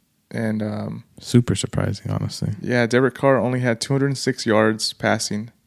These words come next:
Speaker 1: and one interception, not even a touchdown. Yeah, I don't know what happened.
Speaker 2: Yeah, he, Derek Carr's in, Derek Carr and the Raiders both been s-, slowing down.
Speaker 1: Yeah, and, and then the whole John Gruden thing, yeah, th-, this is not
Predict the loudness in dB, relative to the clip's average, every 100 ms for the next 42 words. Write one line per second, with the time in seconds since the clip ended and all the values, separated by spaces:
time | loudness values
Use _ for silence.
0 | _ _ _ -6 -2 0 0 0 -2 -4
1 | -4 -4 -2 -2 -4 -4 -6 -4 -4 -6
2 | _ _ _ _ _ _ _ _ -20 -20
3 | -20 -20 _ _ _ -4 0 2 4 6
4 | 4 2 0 -2 _ _ _ _ -20 -18
5 | -18 _ -4 -2 0 0 2 6 6 6
6 | 6 6 4 0 -6 _ _ 2 8 8
7 | 8 4 6 6 8 8 6 6 2 -2
8 | -8 _ _ -20 -6 2 4 4 -2 -4
9 | -6 -8 -8 -2 2 2 4 4 4 0
10 | -8 -2 4 4 4 0 -2 -2 0 0
11 | 0 2 2 2 2 2 2 2 0 0
12 | -2 0 0 2 0 -2 _ -6 -4 -4
13 | -4 -4 -6